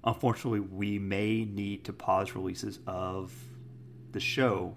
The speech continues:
just in solidarity with our voice actors, or our voice actors that bring this game to life for us. That's everyone that does, you know, Paimon, Amber, you know, Ito,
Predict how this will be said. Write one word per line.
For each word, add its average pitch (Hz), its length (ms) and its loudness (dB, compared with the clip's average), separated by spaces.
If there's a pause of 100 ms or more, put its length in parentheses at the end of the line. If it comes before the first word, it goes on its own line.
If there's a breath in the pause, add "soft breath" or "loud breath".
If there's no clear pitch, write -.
(1040)
just - 360 4 (100)
in 104 120 0
solidarity 92 640 2
with 92 440 -2 (160)
our 90 120 2
voice 95 340 -2
actors, 95 580 -4
or 107 200 4
our 104 100 8
voice 110 300 4
actors 92 400 0
that 95 220 -2 (400)
bring 95 260 0
this 92 140 -4
game 95 180 -2
to 90 60 -8
life - 220 -6
for - 160 -10
us. - 260 -8 (680 soft breath)
That's 98 400 2
everyone 107 480 2
that 92 200 -2
does, 95 200 -4
you 95 60 -2
know, 87 160 -4 (300 soft breath)
Paimon, 98 440 4
Amber, 92 520 2 (100)
you 95 80 -8
know, 87 240 -4 (360 soft breath)
Ito, 95 540 2